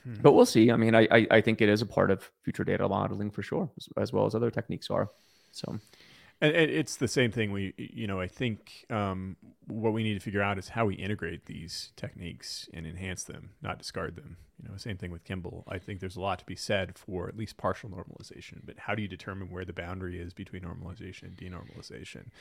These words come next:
Speaker 1: I don't think an-, anyone's answered that question yet.
Speaker 2: Well, and Inman too. I mean, if you, if you actually
Speaker 1: Yeah.
Speaker 2: look at what he wrote back in the
Speaker 1: Yeah.
Speaker 2: nineties, um, it, it basically, he described,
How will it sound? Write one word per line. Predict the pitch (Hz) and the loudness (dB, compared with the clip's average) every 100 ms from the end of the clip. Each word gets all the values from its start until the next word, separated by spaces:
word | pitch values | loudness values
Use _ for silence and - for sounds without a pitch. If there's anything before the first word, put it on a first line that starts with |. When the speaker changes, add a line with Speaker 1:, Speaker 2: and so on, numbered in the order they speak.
| - - - _ - | -20 -20 -20 _ -8
Speaker 1:
I | |
don't | 101 | -6
think | 95 87 | -6 -8
an-, | 85 - | -10 -12
anyone's | 92 85 87 | -12 -12 -12
answered | 85 - 92 | -12 -12 -12
that | - | -10
question | - 92 - - | -8 -10 -8 0
yet. | |
Speaker 2:
Well, | 131 170 | 2 4
and | 135 | 4
Inman | 147 208 110 | 2 2 0
too. | - 180 | 4 4
I | 95 | 6
mean, | 101 | 4
if | 107 | 2
you, | - | 2
if | - 196 | 0 2
you | 220 | 4
actually | 170 131 | 6 6
Speaker 1:
Yeah. | 110 | 6
Speaker 2:
look | 127 | 6
at | 131 | 6
what | 117 107 | 6 6
he | 104 | 4
wrote | 90 98 - | 4 2 4
back | 95 101 | 4 2
in | 95 | 2
the | |
Speaker 1:
Yeah. | 190 156 | 6 6
Speaker 2:
nineties, | 95 113 113 - | 4 -2 -2 2
um, | 110 104 | 4 6
it, | 117 - | 6 8
it | 131 - | 8 8
basically, | 135 143 139 113 | 6 6 0 2
he | 117 | 4
described, | 110 - 113 107 92 | 2 2 6 6 6